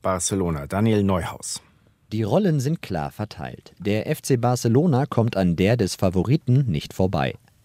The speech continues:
Speaker 2: Der Champions League-Rekordsieger hat die letzten zweiundzwanzig Partien in der Königsklasse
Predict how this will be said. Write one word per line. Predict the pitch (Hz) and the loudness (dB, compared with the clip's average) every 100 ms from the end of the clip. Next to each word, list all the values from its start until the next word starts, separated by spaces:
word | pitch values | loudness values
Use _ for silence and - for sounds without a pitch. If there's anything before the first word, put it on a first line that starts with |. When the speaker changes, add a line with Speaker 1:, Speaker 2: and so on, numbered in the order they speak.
| - - - | -20 -6 4
Speaker 2:
Der | 90 87 | 4 6
Champions | 156 - 165 139 | 4 4 2 4
League-Rekordsieger | 123 104 98 117 160 - 190 110 | 4 4 4 4 4 4 2 4
hat | 95 | 4
die | 98 | 4
letzten | 90 131 - 120 104 | 4 4 2 2 2
zweiundzwanzig | - 170 131 - 101 120 - | 4 4 4 4 2 2 0
Partien | - 87 - 139 | 0 0 2 4
in | 120 90 | 6 6
der | 80 | 6
Königsklasse | 123 131 98 - 87 - | 6 6 4 2 0 2